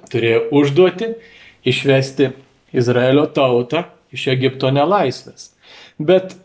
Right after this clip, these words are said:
tuo tarpu Mozė jau gerokai anksčiau savo iniciatyva buvo pradėjęs išsivadavimo darbą. Išėjimo knygos antrajame skyriuje skaitome: „Vieną kartą, kai Mozė jau buvo užaugęs,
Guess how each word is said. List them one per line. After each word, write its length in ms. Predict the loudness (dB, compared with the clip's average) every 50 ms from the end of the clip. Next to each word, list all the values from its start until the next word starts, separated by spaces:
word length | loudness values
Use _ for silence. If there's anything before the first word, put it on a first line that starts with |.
| _ _
tuo 160 | 2 2 2
tarpu 480 | 2 2 0 0 0 0 -2 -2 -2 -2
Mozė 440 | 0 2 2 2 4 2 4 4 4
jau 180 | 4 4 4 2
gerokai 600 | 2 0 0 0 0 0 0 0 -2 -2 -2 -2
anksčiau 680 | -4 -4 -4 -4 -4 -6 -8 -4 0 2 2 4 2 0
savo 420 | -2 -2 0 2 2 2 2 0 -4 -4
iniciatyva 880 | -4 -2 -2 -2 -4 -4 -4 -4 -4 -4 -4 -2 -4 -2 0 2 0 0 0 -4 -18 -20 _ _ _ _ _ _
buvo 340 | -2 0 2 4 4 4 2 2
pradėjęs 720 | 0 0 0 0 2 2 2 4 2 0 0 -4 -6 -6
išsivadavimo 1000 | -4 -4 -4 -4 -6 -4 -2 0 0 0 0 0 0 0 0 0 -2 -2 -2 -2
darbą. 500 | 0 0 0 0 0 0 -4 -6 -10 -12 -16 _ _ _ _ _ _ _ _ _ _ -8
Išėjimo 540 | -6 -2 0 0 0 0 0 0 -2 -4 -4
knygos 480 | -4 -2 -2 0 0 2 0 0 0 -2
antrajame 600 | -2 -2 -2 -2 0 0 0 0 0 -2 -4 -6 -8
skyriuje 520 | -10 -10 -4 0 2 2 4 2 2 0
skaitome: 680 | -2 -4 -2 0 0 0 0 -2 -6 -8 -8 -8 -10 -10 -14 _ _ _ _ _ _ _ -2
„Vieną 400 | 2 2 4 4 4 2 0 -2
kartą, 460 | -4 -2 -2 0 -2 -2 -2 -2 -4
kai 240 | -2 0 0 0 2
Mozė 400 | 2 2 2 2 2 0 0 -2 0
jau 160 | 0 0 0
buvo 280 | 0 0 0 2 2 2 2
užaugęs, 840 | 0 0 0 0 2 2 2 0 -2 -4 -6 -8 -8 -12 -18 _